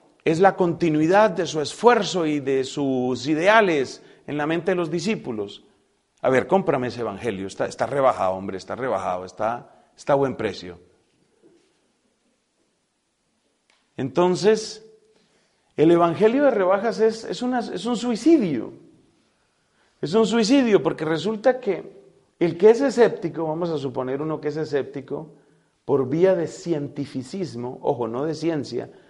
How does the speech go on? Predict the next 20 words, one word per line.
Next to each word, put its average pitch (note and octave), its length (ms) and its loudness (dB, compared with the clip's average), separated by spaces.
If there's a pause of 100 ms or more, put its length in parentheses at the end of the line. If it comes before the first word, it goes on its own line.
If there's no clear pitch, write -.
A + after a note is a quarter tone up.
(100)
sino C#3+ 240 -2
de B2+ 80 -2
cientificismo, G#2 960 -8 (880)
el D#3+ 160 4
que G3+ 100 8
es G#3+ 100 6
escéptico A#3 600 2
y D3+ 120 2
escucha E3+ 720 0 (260)
esta E3+ 280 4
historia G#3+ 480 6
de F3+ 60 4
un F#3+ 100 2
evangelio F3+ 520 0
sin E3+ 200 -4
milagros D3+ 520 0
dice, F3 440 -4 (920)
pues, D3+ 540 -4 (640)
le E3 220 2
agradezco F#3 1040 2